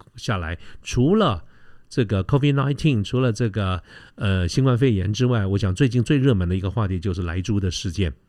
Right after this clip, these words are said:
啊，这个莱猪的事件就牵涉到我们在国会里面的一些角力哈。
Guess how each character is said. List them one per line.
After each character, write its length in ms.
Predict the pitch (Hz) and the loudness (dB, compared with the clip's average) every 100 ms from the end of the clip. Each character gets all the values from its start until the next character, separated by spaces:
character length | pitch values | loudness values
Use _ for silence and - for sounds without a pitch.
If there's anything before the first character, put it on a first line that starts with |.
| _ _ _ _ _ _ _ _ _ | _ _ _ _ _ _ _ _ _
啊， 140 | - 160 | 2 2
这 140 | 214 | 2
个 180 | 240 180 | 0 0
莱 220 | 135 151 | 0 0
猪 100 | 180 | 2
的 140 | 202 170 | 2 2
事 120 | 180 | 2
件 160 | 156 | 2
就 80 | 127 | 2
牵 280 | 117 - 127 | 0 2 2
涉 80 | 123 | 2
到 180 | 113 101 | 0 0
我 140 | 92 | 0
们 100 | 92 | 0
在 140 | 117 | 0
国 200 | 101 107 | 0 0
会 160 | 95 135 | 2 2
里 120 | 92 | 2
面 120 | 90 | 0
的 80 | 90 | 0
一 60 | 90 | 0
些 160 | 104 | -2
角 300 | 98 - 78 | 0 -2 0
力 200 | 95 104 | 0 0
哈。 220 | 73 92 | -2 -6